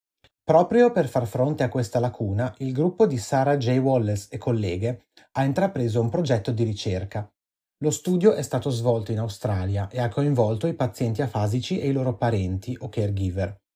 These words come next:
L'obiettivo era di comprendere se i pazienti afasici e i loro caregiver trovavano le raccomandazioni redatte da Aphasia United rilevanti, applicabili,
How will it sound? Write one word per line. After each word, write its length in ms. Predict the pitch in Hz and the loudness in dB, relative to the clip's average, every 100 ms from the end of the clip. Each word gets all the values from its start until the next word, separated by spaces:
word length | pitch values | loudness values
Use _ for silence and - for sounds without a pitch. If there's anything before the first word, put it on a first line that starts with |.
| _ _ _ _ 113 | _ _ _ _ -4
L'obiettivo 640 | 107 123 120 175 170 180 | 0 0 0 -2 2 2
era 200 | 127 120 | 2 0
di 100 | 117 | 0
comprendere 640 | 117 123 123 107 104 104 | 0 -2 0 -2 0 0
se 140 | 101 107 | -2 -4
i 80 | 101 | -4
pazienti 440 | 110 - 104 98 | -6 -4 -4 -2
afasici 640 | 101 120 107 98 - 104 | -2 -2 -2 -4 -6 -4
e 40 | 98 | -2
i 40 | |
loro 220 | 110 104 | -2 -2
caregiver 580 | 98 170 165 107 107 135 | -2 -2 0 0 0 -2
trovavano 640 | - 143 131 117 123 139 | -2 0 2 2 2 2
le 120 | 151 | 2
raccomandazioni 880 | 117 113 - 127 123 131 - 165 117 | 0 -2 -2 -2 0 -2 -2 -2 0
redatte 380 | 110 110 117 - | -2 0 -2 -2
da 140 | 98 | -4
Aphasia 400 | 98 - 185 117 | -4 0 0 0
United 720 | 101 120 139 95 101 - - - | 0 0 0 0 0 -2 -4 -10
rilevanti, 840 | 127 139 139 117 98 101 101 107 | -2 0 2 0 0 -2 -4 -6
applicabili, 840 | - 104 110 107 123 104 107 165 | -8 -8 -4 -2 -2 0 0 -2